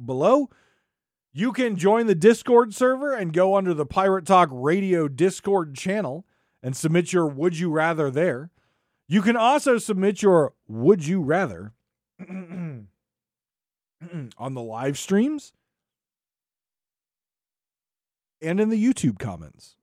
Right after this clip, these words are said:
of which I hope you're all subscribed, even if you're just listening on the, uh,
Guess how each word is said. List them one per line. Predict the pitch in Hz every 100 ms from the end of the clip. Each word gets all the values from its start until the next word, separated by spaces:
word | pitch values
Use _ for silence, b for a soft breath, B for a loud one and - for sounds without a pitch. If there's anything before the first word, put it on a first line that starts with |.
| _
of | 143 143
which | 202 196
I | 165 185
hope | 208 233
you're | 196 190
all | 196
subscribed, | 165 139 - 185 120 107
even | 139 143
if | 139 127
you're | 127
just | 120 123
listening | 139 127 127 117 107 _ _ _ _ _
on | 117 127 123 110
the, | 120 117 113
uh, | 107 98